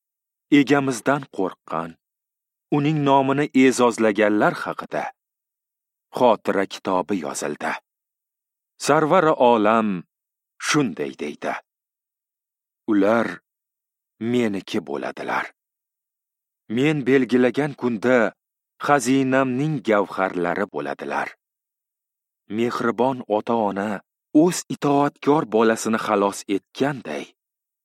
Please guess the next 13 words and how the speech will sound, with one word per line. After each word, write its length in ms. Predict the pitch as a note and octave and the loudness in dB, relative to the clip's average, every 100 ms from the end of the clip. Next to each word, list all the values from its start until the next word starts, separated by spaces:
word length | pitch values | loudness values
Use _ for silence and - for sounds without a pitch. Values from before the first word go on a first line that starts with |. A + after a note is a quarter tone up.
| _ _ _ - | _ _ _ -14
men 320 | F2+ A2+ D3+ | -6 -4 -4
ham 320 | B2 - G#2 F#2 | -6 -2 -2 -2
ularni 520 | F#2 E2+ D#2+ - D#2+ | -6 -4 -4 -6 -12
xalos 460 | - - E2 E2 - | -10 -6 -6 -6 -10
etaman. 520 | - D2 - - - - _ _ _ _ _ _ _ _ _ _ _ | -14 -14 -10 -6 -8 -10 _ _ _ _ _ _ _ _ _ _ _
Shunda, 480 | - C3+ C#3 A#2+ C#3 - | -4 0 0 2 0 2
ey 220 | A#2+ C3 G#2+ | 2 2 0
xalqim, 640 | - G#2 F#2+ - G2 D#2 - _ _ _ _ _ _ _ _ - | -6 -4 -4 -6 -10 -10 -18 _ _ _ _ _ _ _ _ -10
sizlar 580 | - A2 F2 F#2 G#2+ - - _ _ _ _ _ _ _ | -4 -2 -2 -4 -4 -6 -14 _ _ _ _ _ _ _
solih 580 | - - B2 B2+ D3 - C3+ | -4 2 6 6 4 0 -2
u 80 | C3+ | -2
fosiqning 840 | - G#2+ G2+ - - E2+ G2+ F2+ E2+ - _ _ _ | 0 -2 0 -6 -10 -8 -6 -6 -8 -14 _ _ _
farqini 560 | C3 B2+ - A2+ A2 | 0 0 -2 -4 -2